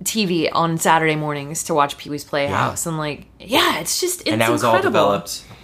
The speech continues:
Speaker 2: at Groundlings, Pee-wee or Missy Vaughn?
Speaker 1: Totally.
Speaker 2: Yeah.
Speaker 1: Yeah.
Speaker 2: Yeah. It's insane. It's insane. There's so many different parts of Groundlings history that people don't even realize.
Speaker 1: Oh, yeah.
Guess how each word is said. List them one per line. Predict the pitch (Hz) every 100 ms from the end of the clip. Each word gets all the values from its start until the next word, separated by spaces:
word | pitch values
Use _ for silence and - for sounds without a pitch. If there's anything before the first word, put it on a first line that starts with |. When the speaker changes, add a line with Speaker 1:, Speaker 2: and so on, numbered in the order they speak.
| -
Speaker 2:
at | 98
Groundlings, | 101 95 95 104 107 -
Pee-wee | - 98 98 101 104
or | 92 87 87
Missy | 87 87 92
Vaughn? | 90 90
Speaker 1:
Totally. | - - 381 349 135 -
Speaker 2:
Yeah. | 87 90 - - - - - - -
Speaker 1:
Yeah. | 285 294 131 - - - - - - - -
Speaker 2:
Yeah. | 98 98 87 -
It's | - 170 220
insane. | 233 - 247 294 190
It's | 120 143
insane. | 127 131 90 92
There's | 117 -
so | - 131
many | 120 107
different | 107 - 107 101
parts | 104 98 101
of | 95 90 -
Groundlings | - 95 92 87
history | 95 - 92
that | 90
people | - 85 87 85 -
don't | 85 87
even | 82 82
realize. | 82 82 -
Speaker 1:
Oh, | 247
yeah. | 190 208 139